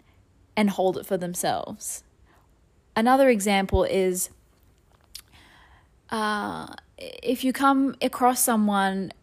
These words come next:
who you have interactions with regularly and they just wanna stay stuck in their down spiral, and they, they,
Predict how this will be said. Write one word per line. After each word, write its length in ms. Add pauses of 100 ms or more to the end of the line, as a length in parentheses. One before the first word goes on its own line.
(140)
who 420 (300)
you 160
have 160
interactions 560
with 160
regularly 880 (440)
and 220
they 140
just 680
wanna 260
stay 480
stuck 520
in 220
their 180
down 500
spiral, 680
and 200
they, 200 (340)
they, 160